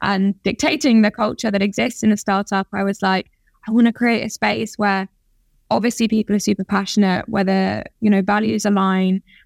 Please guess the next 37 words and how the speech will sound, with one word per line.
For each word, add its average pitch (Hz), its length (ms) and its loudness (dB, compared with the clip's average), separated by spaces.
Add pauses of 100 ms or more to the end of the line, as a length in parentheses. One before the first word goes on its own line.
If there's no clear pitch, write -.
(280)
Um, 202 420 0
I've 226 100 -4
seen 277 140 2
and, 233 180 0
and, 220 220 -2
and 226 180 2
worked 220 340 -2
in, 202 240 2
in 202 380 4 (160)
some 202 400 0 (320)
companies 208 480 2
where 196 240 0
the 196 80 -4
culture 208 640 -2
is 196 380 -2 (720)
honestly, 254 800 2 (420)
like, 208 480 2 (280)
horrific, 214 640 -2 (100)
um, 208 380 -2
to 240 140 0
the 226 100 0
point 220 420 0
where 190 440 -2 (960)
you 208 720 4 (460)
are 214 120 2
desperate 220 500 -2
to 240 100 2
get 202 160 -2
out - 200 -6
of 208 80 -6
work 196 320 -2
at 214 60 -4
the 214 100 2
end 190 160 2
of - 80 -6
the 202 80 -6
day, 190 500 0